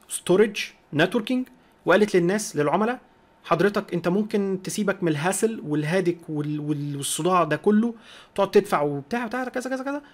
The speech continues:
واحنا هنديك خدمه حلوه جدا. ايه هي حضرتك؟ بس هتعمل كونكت على، تعمل كونكشن للداتا سنتر بتاع مايكروسوفت،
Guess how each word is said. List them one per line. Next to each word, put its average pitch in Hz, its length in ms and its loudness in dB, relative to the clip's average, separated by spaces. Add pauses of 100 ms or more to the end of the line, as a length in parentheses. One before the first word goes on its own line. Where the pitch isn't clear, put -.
(160)
واحنا 196 280 0
هنديك 180 520 -2 (200)
خدمه 214 360 2
حلوه 190 280 -2
جدا. 147 280 -4
ايه 190 140 -2
هي 185 140 0
حضرتك؟ 165 360 -6 (480)
بس 294 340 2 (260)
هتعمل 233 380 0
كونكت 214 580 0
على، 226 360 0 (480)
تعمل 180 320 0
كونكشن 226 640 -2 (140)
للداتا 180 560 2
سنتر 185 300 -2
بتاع 180 140 -2
مايكروسوفت، 208 460 -2